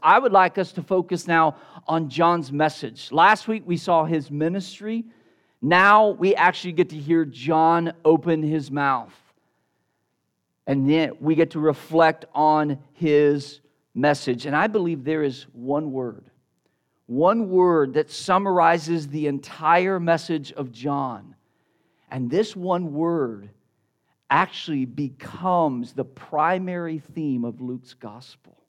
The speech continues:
It's an important word, not just to John, but to the gospel of Luke. What is this one word, you ask?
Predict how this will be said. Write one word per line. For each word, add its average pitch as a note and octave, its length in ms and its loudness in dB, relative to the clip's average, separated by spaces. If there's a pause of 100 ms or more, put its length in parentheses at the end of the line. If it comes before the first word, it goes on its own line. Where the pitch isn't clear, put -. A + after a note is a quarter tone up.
(1040)
It's - 100 -12
an D#3 80 0
important C3 580 -4
word, G2+ 220 -8
not C3 220 -4
just D3 220 -12
to C3 60 -12
John, A#2+ 640 -8 (1300)
but D3 140 -4
to C#3+ 140 -6
the B2+ 140 -4
gospel C#3+ 800 -4 (440)
of B2+ 160 -4
Luke. A#2 480 -8
What D3+ 360 -4 (140)
is D3 340 -2
this C3 360 -6
one B2+ 320 -6
word, C3 260 -6
you C3 180 -6
ask? B2+ 500 -6